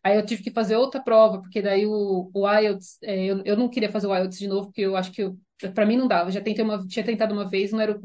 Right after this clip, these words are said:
pra mim não era o que eu queria, que eu podia, que eu sei, eu não ia conseguir, é, fazer a prova, entendeu?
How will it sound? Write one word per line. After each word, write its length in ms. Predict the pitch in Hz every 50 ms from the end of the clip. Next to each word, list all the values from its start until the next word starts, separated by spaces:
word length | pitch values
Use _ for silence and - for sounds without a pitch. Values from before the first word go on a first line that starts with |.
| 202 190 -
pra 100 | 226 220
mim 100 | 226 240
não 80 | 247 254
era 100 | 247 247
o 20 |
que 60 | 254
eu 40 | 240
queria, 220 | - 240 220 202 196
que 60 | -
eu 60 | 214
podia, 220 | 185 240 202 190 -
que 80 | 226
eu 60 | 220
sei, 220 | 214 - 254 247 - _ _ _ _ _ _ _ -
eu 80 | 226
não 80 | 226 254
ia 100 | 277 269
conseguir, 500 | 285 277 262 - 214 226 226 208 190 -
é, 240 | 196 202 202 196 196
fazer 240 | 190 226 202 208 196
a 60 | 196
prova, 280 | - 185 180 180 185
entendeu? 400 | 185 180 190 190 185 185 190 190